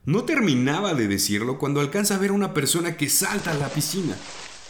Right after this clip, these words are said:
La escena es impresionante, todos se asoman para verlo. Esta persona comienza a luchar contra los cocodrilos, les abre la boca con sus manos, les pica los ojos,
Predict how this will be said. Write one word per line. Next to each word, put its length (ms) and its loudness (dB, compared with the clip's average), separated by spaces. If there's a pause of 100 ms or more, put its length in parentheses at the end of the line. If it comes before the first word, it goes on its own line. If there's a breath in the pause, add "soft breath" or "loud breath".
La 100 0
escena 280 4
es 160 4
impresionante, 880 2
todos 340 2
se 100 4
asoman 440 2
para 180 0
verlo. 460 0 (480 loud breath)
Esta 260 2
persona 380 2
comienza 340 2
a 40 2
luchar 420 -2
contra 280 0
los 160 2
cocodrilos, 720 0
les 220 2
abre 240 2
la 160 0
boca 400 -2
con 180 0
sus 140 2
manos, 460 0 (300 loud breath)
les 180 0
pica 320 -2
los 220 2
ojos, 440 -2